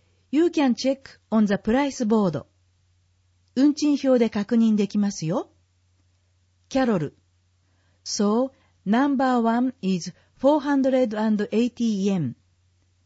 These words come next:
じゃあ一番は四百八十円ですね。Oh no, I only have a thousand yen note. あら、千円札しかない。女性。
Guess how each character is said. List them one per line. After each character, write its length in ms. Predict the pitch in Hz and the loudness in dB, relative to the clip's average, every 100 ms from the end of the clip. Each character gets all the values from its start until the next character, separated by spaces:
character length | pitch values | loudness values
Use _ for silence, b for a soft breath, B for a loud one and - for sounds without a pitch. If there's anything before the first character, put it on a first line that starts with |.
| _ _ _ _ _ 180 | _ _ _ _ _ -12
じ 180 | 156 226 | -6 -4
ゃ 120 | 202 | -4
あ 40 | 175 | -6
一 260 | 180 269 | -8 -6
番 220 | 269 247 | -4 -2
は 80 | 180 | -2
四 200 | 196 269 | -2 -2
百 280 | 269 220 170 | -4 -8 -8
八 240 | 165 247 247 | -8 -6 -6
十 140 | 294 | -4
円 200 | 220 151 | -4 -4
で 100 | 135 | -8
す 140 | - | -6
ね。 240 | 170 277 - _ _ _ _ _ _ _ _ _ _ _ _ | -6 -6 -8 _ _ _ _ _ _ _ _ _ _ _ _
Oh 280 | 247 311 285 | 0 0 0
no, 360 | 262 285 233 165 b b _ | 0 0 -2 -4 b b _
I 240 | 208 214 - | -6 -6 -4
only 440 | 240 320 311 277 233 | -2 -2 -2 -2 -2
have 360 | 226 208 196 | -4 -4 -6
a 100 | - | -6
thousand 640 | 170 - 294 294 294 277 262 | -6 -2 -2 0 -2 0 0
yen 360 | 240 240 220 | 0 0 0
note. 360 | 226 196 - - _ _ _ _ _ _ - | 0 -2 -6 -14 _ _ _ _ _ _ -8
あ 120 | 226 | -4
ら、 220 | 190 - _ | -4 -6 _
千 380 | - 262 320 349 | -4 -2 0 -2
円 80 | 349 | -4
札 260 | 311 226 | -4 -6
し 120 | - | -8
か 140 | - 190 | -4 -2
な 200 | 220 208 | -2 -4
い。 100 | - _ _ _ _ _ _ _ _ _ | -6 _ _ _ _ _ _ _ _ _
女 160 | - 190 | -4 -2
性。 440 | - 233 208 - | 0 -2 -2 -6